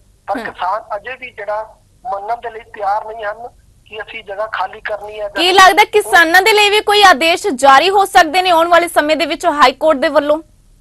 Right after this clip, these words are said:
Speaker 1: ਬਿਲਕੁਲ, ਇਸ ਤੇ ਜਿਹੜਾ ਆਪਾਂ ਕਹਿਣਾ ਕੋਈ ਮੁਮਕਿਨ ਨਹੀਂ ਹੈ ਵੀ ਕਿਸਾਨਾਂ ਦੇ ਲਈ ਜਿਹੜਾ ਸੰਦੇਸ਼ ਜਾਰੀ, ਕਿਉਂਕਿ ਕਾਨੂੰਨ ਦੇ ਮੁਤਾਬਿਕ ਹਰ ਇੱਕ ਜਿਹੜਾ ਇਨਸਾਨ ਨੂੰ, ਜਿਹੜਾ ਹਰ ਇੱਕ ਨਾਗਰਿਕ ਨੂੰ ਅਧਿਕਾਰ ਹੈ,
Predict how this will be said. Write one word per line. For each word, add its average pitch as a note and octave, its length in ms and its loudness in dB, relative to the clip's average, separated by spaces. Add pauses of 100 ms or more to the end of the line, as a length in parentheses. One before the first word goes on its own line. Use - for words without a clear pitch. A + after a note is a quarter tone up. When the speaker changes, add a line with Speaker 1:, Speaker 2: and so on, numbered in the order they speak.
(500)
Speaker 1:
ਬਿਲਕੁਲ, C4+ 400 -12
ਇਸ A3 140 -12
ਤੇ B3 200 -12
ਜਿਹੜਾ A#3 160 -4
ਆਪਾਂ A#3 200 -6
ਕਹਿਣਾ G#3 300 -10
ਕੋਈ A3 140 -18
ਮੁਮਕਿਨ G#3 420 -20
ਨਹੀਂ G3 180 -18
ਹੈ G3+ 120 -8
ਵੀ A3 140 -20
ਕਿਸਾਨਾਂ F#3+ 380 -10
ਦੇ G3+ 80 -16
ਲਈ G3+ 120 -20
ਜਿਹੜਾ G3+ 280 -16
ਸੰਦੇਸ਼ F3+ 260 -20
ਜਾਰੀ, F3 200 -12
ਕਿਉਂਕਿ G3+ 260 -20
ਕਾਨੂੰਨ G#3 360 -18
ਦੇ A#3+ 100 -14
ਮੁਤਾਬਿਕ A3+ 560 -12 (400)
ਹਰ G3+ 80 -10
ਇੱਕ - 240 -14
ਜਿਹੜਾ G#3+ 320 -8
ਇਨਸਾਨ F#3+ 420 -10
ਨੂੰ, G3 140 -18
ਜਿਹੜਾ G3 240 -10
ਹਰ F3 60 -20
ਇੱਕ A3 160 -18
ਨਾਗਰਿਕ F#3 440 -12
ਨੂੰ F#3 140 -20
ਅਧਿਕਾਰ E3 400 -10
ਹੈ, F#3+ 260 -8